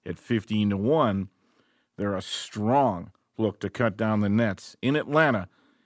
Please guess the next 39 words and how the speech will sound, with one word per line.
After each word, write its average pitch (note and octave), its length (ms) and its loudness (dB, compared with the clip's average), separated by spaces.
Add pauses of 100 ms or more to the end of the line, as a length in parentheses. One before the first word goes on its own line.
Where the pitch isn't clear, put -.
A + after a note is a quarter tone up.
(140)
in G2+ 160 -2
April. A2 520 -4 (140)
We're E2+ 80 -14
gonna F2 140 -10
talk D#3 320 2
about A#2 260 0
stuff A2+ 260 -2
like G2+ 220 -2
that G2+ 160 -4
tonight. G2 240 -6
See, - 260 -6 (720)
we're E3+ 60 -8
gonna A#3+ 160 2
talk A3 260 4
a D#3+ 80 0
lot F3 220 4
about C3 240 4
handicapping C#3+ 760 0
college C3 420 0
basketball, A2+ 760 0
understanding G#2+ 580 -4
offensive F#2+ 500 -6
and F2 120 -8
defensive F#2+ 460 -6
efficiency A2 680 -6
and E2 120 -10
key A#2+ 200 -6
factors, B2 500 -2 (400)
but F#2+ 100 -6
also A#2 540 2 (540)
we've E2 80 -14
got G#2+ 160 0
our A2+ 60 2
man G#3 260 4
Steve C3+ 340 0
Fezzik C3 340 2
in A#2+ 80 0
studio G#3 440 0
tonight. C3+ 340 2